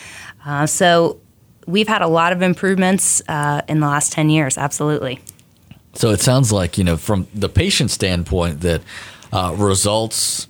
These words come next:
Speaker 2: basically that might take days or weeks to get, you can, you can do that while they're just sitting there in the chair.
Speaker 1: Absolutely.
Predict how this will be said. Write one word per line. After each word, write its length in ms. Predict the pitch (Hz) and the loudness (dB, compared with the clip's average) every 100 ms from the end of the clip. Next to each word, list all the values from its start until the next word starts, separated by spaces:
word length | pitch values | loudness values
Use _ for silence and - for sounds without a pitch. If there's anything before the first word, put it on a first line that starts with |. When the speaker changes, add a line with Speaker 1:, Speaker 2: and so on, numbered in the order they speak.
| - | -4
Speaker 2:
basically 720 | 107 113 - 101 - 98 92 | 0 0 2 -2 0 2 2
that 240 | 92 85 95 | 2 0 0
might 320 | 98 98 - | 0 -2 -4
take 320 | 101 87 85 | -2 -2 -2
days 300 | 90 107 101 | 0 2 2
or 80 | 85 | 2
weeks 640 | 85 127 117 - - - - | 2 2 0 -2 -4 -6 -6
to 100 | - | -2
get, 380 | 87 85 82 80 | 0 2 0 0
you 120 | 98 | -2
can, 220 | - 92 - - - - | 0 -2 -2 -12 -20 -10
you 100 | 107 | -4
can 140 | - | 0
do 140 | 82 87 | 2 2
that 220 | 90 98 - - - 87 92 | 2 -2 -6 -20 -16 -10 -10
while 300 | 98 101 120 | -2 0 0
they're 120 | 120 107 | -2 -2
just 260 | 110 - | 0 0
sitting 180 | 151 117 | 2 2
there 140 | 107 | 2
in 100 | 101 | 4
the 60 | 98 | 2
chair. 360 | - 139 - - - | 2 2 0 -4 -4
Speaker 1:
Absolutely. 1000 | 160 156 151 - 151 139 131 - 131 123 | -2 0 0 -2 0 0 -2 -2 -4 -6